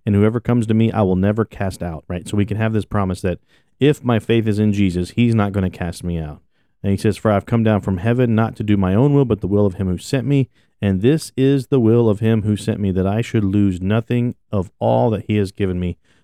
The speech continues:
but raise it up on the last day." I, if my faith is in Christ, I will be raised with Christ. He will raise me up on the last day, whether it be my death or whether it be he re-, he returns. And then you move into,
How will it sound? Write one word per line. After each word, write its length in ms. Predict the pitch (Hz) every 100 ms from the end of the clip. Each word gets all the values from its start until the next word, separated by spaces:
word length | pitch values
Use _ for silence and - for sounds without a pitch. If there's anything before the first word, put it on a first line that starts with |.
| _
but 160 | 101 95
raise 340 | 92 101 110
it 80 | 101
up 160 | 98 -
on 80 |
the 60 | 90
last 300 | 90 85 -
day." 240 | 80 78 - _
I, 540 | - 110 120 135 143 135
if 160 | 123 110
my 160 | 127 120
faith 260 | - 104
is 140 | 101 101
in 120 | 98
Christ, 320 | - 85 - -
I 80 | 110
will 100 | 107
be 140 | 104
raised 400 | 98 101 107 104
with 160 | 104 -
Christ. 300 | - 85 -
He 80 | 139
will 140 | 123
raise 320 | 104 104 127
me 180 | 123 117
up 200 | 92 92 _ _ _ _ -
on 100 | 101
the 80 | 98
last 280 | 95 85 -
day, 160 | 85
whether 240 | 87 107 98
it 120 | 98
be 60 | 98
my 160 | 90
death 340 | 87 117 160 -
or 80 | 110
whether 240 | 98 95
it 60 | 92
be 140 | 95
he 160 | 92 107
re-, 160 | 101 92
he 180 | - 117
returns. 640 | 113 101 - 101 87 87 - _ _ _
And 80 | 113
then 80 | 117
you 80 | 135
move 240 | 131 123
into, 600 | 120 113 - 107 98 95